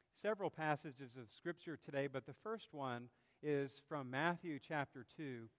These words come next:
verses one and two. If you'll just keep your Bibles or your Bible applications open, and I'll direct you to the text as we get to it in the message. Uh, but while you're finding your place in Scripture,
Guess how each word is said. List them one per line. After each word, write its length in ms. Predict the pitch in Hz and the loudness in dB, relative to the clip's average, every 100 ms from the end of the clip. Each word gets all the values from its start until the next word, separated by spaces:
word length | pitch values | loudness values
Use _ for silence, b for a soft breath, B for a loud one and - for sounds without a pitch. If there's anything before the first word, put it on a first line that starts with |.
| b b - | b b -8
verses 380 | 143 175 151 117 | -2 -2 -4 -8
one 220 | 143 147 | -2 0
and 120 | 135 120 | 0 -6
two. 180 | 165 143 | -6 -4
If 80 | 123 - | -4 -6
you'll 140 | 175 143 | -10 -8
just 240 | 170 - | -10 -8
keep 180 | 190 180 | -10 -6
your 100 | 147 | -4
Bibles 480 | 131 151 156 165 139 | 2 2 2 -4 -8
or 60 | 135 | -8
your 220 | 123 120 b b b - | -8 -10 b b b 2
Bible 240 | 185 175 | 4 6
applications 840 | 151 143 147 165 151 - 139 123 - b b - | 6 6 0 -2 -2 -6 -10 -10 -16 b b -4
open, 440 | 151 185 160 135 156 143 | -2 0 -2 -4 -6 -6
and 320 | 131 127 123 | -4 -4 -2
I'll 140 | 131 | -2
direct 400 | 131 135 156 160 | -2 4 4 4
you 60 | 156 - | -4 -10
to 60 | 131 | -12
the 100 | 127 | -10
text 360 | 156 147 - - - | -4 -4 -4 -10 -6
as 220 | 139 139 | -4 -4
we 120 | 147 135 | -6 -6
get 200 | 139 135 - | -6 -8 -6
to 140 | 165 | -2
it 120 | 135 135 | -2 -4
in 200 | 139 123 113 123 | -8 -8 -10 -6
the 60 | |
message. 580 | 135 143 - 123 104 - b b b b b b b b - | -2 -2 -4 -12 -12 -20 b b b b b b b b -4
Uh, 160 | 135 127 | -4 -2
but 100 | 139 | 0
while 320 | 175 202 165 92 123 | 2 2 -2 -6 -12
you're 300 | 156 147 135 - | -6 -4 -4 0
finding 320 | 175 190 170 | 2 2 -2
your 160 | 151 139 | -4 -4
place 320 | 160 147 - | 0 0 -2
in 100 | 131 | -12
Scripture, 600 | - 165 160 - 131 | -4 -2 -2 -4 -6